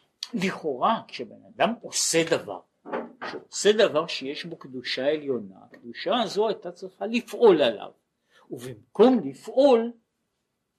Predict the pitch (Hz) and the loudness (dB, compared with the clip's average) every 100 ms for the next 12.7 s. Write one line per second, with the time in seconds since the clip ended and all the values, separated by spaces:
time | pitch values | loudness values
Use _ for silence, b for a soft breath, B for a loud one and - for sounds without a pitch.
0 | _ _ _ _ _ _ _ _ _ _ | _ _ _ _ _ _ _ _ _ _
1 | _ _ 180 185 196 196 196 202 208 214 | _ _ -12 -10 -8 -10 -10 -12 -14 -20
2 | _ _ _ _ _ 254 359 349 - - | _ _ _ _ _ -4 -2 -2 -2 -2
3 | 311 320 - _ - 180 190 - 156 143 | -2 -2 -8 _ -12 -4 -4 -4 -4 -4
4 | 165 226 190 147 156 151 127 - 135 131 | -2 0 0 0 -2 -4 -10 -4 -2 0
5 | 110 - - 120 104 - b b b 156 | -2 -2 -8 -8 -10 -16 b b b -6
6 | 147 139 143 214 214 156 123 139 180 170 | -2 0 4 4 4 -2 0 2 0 0
7 | - 131 170 170 160 127 131 101 92 113 | -4 0 0 0 -4 -2 -4 -10 -18 -20
8 | _ _ _ _ _ - 185 208 196 170 | _ _ _ _ _ -6 -4 -6 -14 -10
9 | 170 190 185 180 190 247 302 277 - 180 | -2 0 0 0 2 4 4 2 0 -4
10 | - 147 131 127 143 139 175 156 165 151 | -2 -4 -6 -14 -20 -6 -4 -2 2 2
11 | 135 - - 117 110 104 _ _ _ _ | 2 -4 -4 -6 -6 -16 _ _ _ _
12 | _ - 131 120 147 87 | _ -14 -12 -10 -12 -16